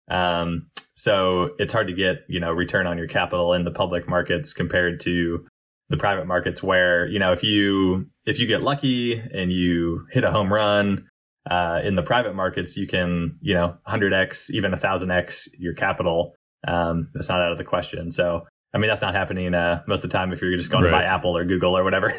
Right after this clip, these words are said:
Speaker 1: <laughs>
Speaker 2: Right. Yeah, you're gonna be waiting a few decades for that at,
Speaker 1: Right.
Speaker 2: at
Speaker 1: <laughs>
Speaker 2: bare minimum. And that's during a, you know, hyperinflation or a, a historically high inflationary environment coming up where, well, the,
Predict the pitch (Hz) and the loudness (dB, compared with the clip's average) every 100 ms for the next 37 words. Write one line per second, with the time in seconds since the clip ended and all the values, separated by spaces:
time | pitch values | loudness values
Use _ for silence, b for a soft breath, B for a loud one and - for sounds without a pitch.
0 | - 156 165 147 151 - 110 78 - - | 2 2 2 -2 -4 -4 -4 -2 -4 -8
1 | - _ _ _ - 76 82 82 80 78 | -14 _ _ _ 0 2 4 4 4 2
2 | 76 92 76 73 73 69 64 - 73 71 | 0 0 2 0 0 -2 -4 -4 -2 0
3 | 67 - _ - 110 98 80 80 156 147 | 0 -4 _ 0 0 2 2 4 4 4
4 | 139 117 85 76 82 78 73 71 71 - | 2 2 2 2 2 2 0 -2 -2 2
5 | 90 90 90 92 82 76 73 71 71 104 | 4 4 0 -4 -4 -4 -2 -2 -2 -2
6 | 71 62 - - _ _ _ _ - 85 | -2 -2 -6 -10 _ _ _ _ -4 -2
7 | - 80 76 - 80 80 78 73 - 80 | 0 0 0 0 0 2 2 2 2 0
8 | - 101 95 95 85 - 78 - 80 76 | 2 2 2 2 2 0 -4 -2 -2 -2
9 | 76 - 76 - 76 73 71 71 71 71 | -4 -4 -4 -4 -4 -4 -4 -4 -2 -2
10 | 71 - - 71 71 71 - - 73 - | -4 -6 -4 -4 -4 -6 -6 -4 -4 -4
11 | - _ _ _ _ _ _ _ _ _ | -8 _ _ _ _ _ _ _ _ _
12 | _ _ _ 175 196 196 - 160 185 180 | _ _ _ 6 6 4 2 4 6 4